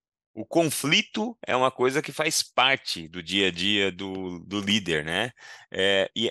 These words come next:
há que se ter muita saúde mental, né, Márcio, pra conseguir separar o que é profissional do que é da vida, porque senão você fica levando coisa pra casa, e é lógico que não dá pra separar tanto assim, né?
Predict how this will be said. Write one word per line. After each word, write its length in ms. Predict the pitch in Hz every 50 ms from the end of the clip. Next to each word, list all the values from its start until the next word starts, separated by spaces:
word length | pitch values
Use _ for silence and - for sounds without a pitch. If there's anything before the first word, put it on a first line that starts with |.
| - -
há 180 | - 120 147 165
que 100 | - -
se 200 | - - 147 113
ter 260 | - 143 156 165 165
muita 540 | 151 135 135 151 180 - - 208 202 190 170
saúde 380 | - - 165 165 175 156 185 202
mental, 540 | 208 202 156 123 - - 135 151 151 131
né, 140 | 110 117 139
Márcio, 440 | 143 127 113 107 104 98 - - 104
pra 200 | - 104 104 101
conseguir 960 | - - 120 120 117 - - 127 110 95 95 107 120 123 123 113 104 87 85 _ _ - - - - _ _ _ -
separar 840 | - - - 139 139 139 - 135 113 110 107 104 110 120 131 135 123
o 80 | 113 -
que 140 | - 131
é 40 | 123
profissional 640 | - - 117 107 - - - 110 104 107 107 110 110
do 120 | 107 101
que 140 | - - 110
é 100 | 104 107
da 180 | 104 95 90 82
vida, 420 | 78 82 87 101 127 127 110 101 85
porque 680 | - 92 85 - - 101 98 95 90 87 87 90 85 - _ _ _ -
senão 160 | - - 110
você 100 | - -
fica 220 | 104 - - - 107
levando 320 | 101 98 107 113 107 95
coisa 280 | - 110 107 95 104 95
pra 200 | - 98 87 -
casa, 340 | - 104 117 127 117 101
e 40 | 101
é 40 | 98
lógico 380 | 98 104 117 117 - - - -
que 100 | - 110
não 100 | 101 101
dá 120 | 113 120
pra 140 | - - 110
separar 600 | - - - 135 - - 104 104 110 117 117 - _ _
tanto 380 | - 123 143 156 147 - 104
assim, 400 | 92 - - - - 110 127 120
né? 240 | 98 95 101 120 123